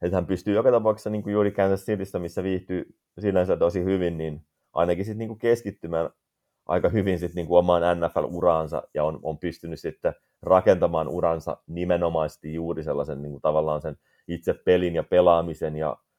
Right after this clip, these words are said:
siihen liittyvän työnteon kautta, ja nyt hän sitten tietysti rikkoo koko ajan oman pelipaikkansa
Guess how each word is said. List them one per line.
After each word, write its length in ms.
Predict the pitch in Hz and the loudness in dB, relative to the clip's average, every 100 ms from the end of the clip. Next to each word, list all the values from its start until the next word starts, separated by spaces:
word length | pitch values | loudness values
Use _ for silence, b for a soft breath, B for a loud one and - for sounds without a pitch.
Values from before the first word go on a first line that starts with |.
| _ | _
siihen 320 | - 87 87 | -6 -4 -2
liittyvän 420 | 85 80 85 80 | -4 -2 -2 -2
työnteon 460 | 87 80 78 80 80 | -2 -2 0 -2 2
kautta, 380 | 85 78 - | 2 2 0
ja 80 | 82 | -2
nyt 160 | 80 78 | -2 -6
hän 160 | 78 | -10
sitten 260 | 73 78 78 | -10 -14 -8
tietysti 380 | 80 76 80 - _ _ - | -6 -6 -8 -12 _ _ -14
rikkoo 480 | 80 82 - 85 80 | -6 -6 0 0 4
koko 280 | 87 - | 2 4
ajan 180 | 85 82 | 2 0
oman 300 | - 82 82 | -2 -2 -2
pelipaikkansa 800 | 76 85 82 - 76 - 78 80 | 0 0 0 -2 -4 -4 -8 -6